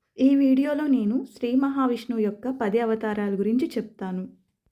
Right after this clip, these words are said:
మొదటి అవతారం మత్స్యావతారం. శ్రీ మహావిష్ణువు వేదాల్ని రక్షించడం కోసం, ఈ సృష్టిని ప్రళయం నుంచి కాపాడడం కోసం మత్స్యావతారం ఎత్తారు.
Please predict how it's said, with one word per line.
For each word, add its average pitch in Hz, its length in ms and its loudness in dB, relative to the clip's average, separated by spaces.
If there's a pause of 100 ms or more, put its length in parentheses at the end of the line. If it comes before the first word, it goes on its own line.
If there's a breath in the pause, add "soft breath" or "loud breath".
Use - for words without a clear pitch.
(180)
మొదటి 269 380 0
అవతారం 220 760 -2
మత్స్యావతారం. 202 960 -6 (880)
శ్రీ 247 260 0
మహావిష్ణువు 254 1000 2 (360 soft breath)
వేదాల్ని 262 500 6
రక్షించడం 226 640 -2
కోసం, 208 560 -4 (400 loud breath)
ఈ 247 80 2
సృష్టిని 240 520 2
ప్రళయం 233 440 4
నుంచి 254 280 4
కాపాడడం 220 680 -2
కోసం 208 520 -4 (360)
మత్స్యావతారం 240 840 2
ఎత్తారు. 196 540 -2